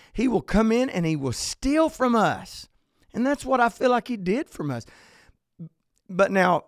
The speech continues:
once you get that resolve that you're not getting it anymore, you're not, you're not coming into my house. Just some of you all may or may not know that just months after, um,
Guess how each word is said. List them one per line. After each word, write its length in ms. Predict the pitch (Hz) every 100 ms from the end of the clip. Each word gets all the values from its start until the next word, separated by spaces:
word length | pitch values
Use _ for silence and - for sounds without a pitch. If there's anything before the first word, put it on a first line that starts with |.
| _
once 440 | 165 180 233 - 254
you 120 | 240
get 240 | 226 -
that 160 | 214 -
resolve 600 | 156 131 208 254 185 151
that 140 | 147
you're 220 | 147 320 330
not 140 | 151
getting 260 | 147 185 135
it 240 | 107 110
anymore, 420 | 120 117 113 127
you're 240 | 123 240 494
not, 100 | -
you're 220 | 170 392
not 180 | 427 403
coming 320 | - 214 220
into 160 | 202 170
my 200 | 143 117
house. 300 | 113 101 - _ _ _ _ -
Just 440 | 135 160 - _
some 260 | - 185 185
of 140 | 175
you 100 | 180
all 100 | 170
may 200 | 165 175
or 80 | 196
may 160 | 180 170
not 180 | 160 180
know 180 | 247
that 240 | 226 170 -
just 220 | 151 127
months 340 | 151 226 427 175
after, 500 | 170 - 151 147 - - _ _ -
um, 480 | 135 139 139 135